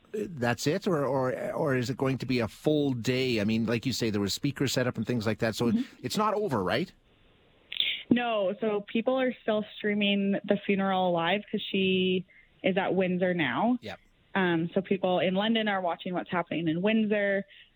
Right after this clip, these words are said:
Speaker 2: So even we, like, all the shops are closed, underground, parts of the underground are closed. And so the city kind of is at a standstill right now, almost, it seems.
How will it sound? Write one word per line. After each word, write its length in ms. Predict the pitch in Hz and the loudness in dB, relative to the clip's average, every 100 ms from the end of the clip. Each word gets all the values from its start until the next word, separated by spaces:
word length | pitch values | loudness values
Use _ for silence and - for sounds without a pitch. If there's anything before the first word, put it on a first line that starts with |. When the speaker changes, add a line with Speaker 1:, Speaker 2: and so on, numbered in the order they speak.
| _ 196 | _ -2
Speaker 2:
So 240 | 170 170 | 0 2
even 320 | 196 185 185 | 2 2 2
we, 420 | 185 185 185 180 170 - | 2 4 4 2 -2 -2
like, 220 | 170 - | -2 0
all 180 | 170 175 | 0 0
the 100 | 151 - | 0 0
shops 300 | 233 226 233 | -2 0 -2
are 100 | 214 | -2
closed, 600 | - 208 208 196 190 185 - - - _ - - | 0 2 2 2 0 -4 -12 -12 -12 _ -18 -2
underground, 720 | 190 214 214 202 196 190 - - | 0 2 2 0 0 0 -2 0
parts 240 | 226 226 | 0 2
of 120 | 214 | 0
the 120 | 208 | 2
underground 400 | 196 196 196 196 | 0 0 0 0
are 80 | 190 | -2
closed. 600 | - 196 190 185 190 202 - - - - - | -2 0 2 2 -2 -6 -18 -20 -20 -12 -2
And 200 | 180 180 | -2 2
so 380 | 180 165 160 180 196 - | 2 4 2 0 -2 0
the 100 | 185 | 2
city 260 | 208 214 208 | 2 2 2
kind 240 | 202 185 185 | 0 0 2
of 80 | |
is 220 | 185 185 175 _ _ _ _ - | 2 0 -4 _ _ _ _ -2
at 140 | 180 | 0
a 100 | 165 - | 0 -2
standstill 640 | - 196 196 180 170 156 | 0 2 2 0 0 0
right 160 | 151 - | 0 2
now, 180 | 117 104 | 2 2
almost, 380 | 151 110 - - | 2 0 0 -2
it 100 | - | 0
seems. 260 | - - | -2 0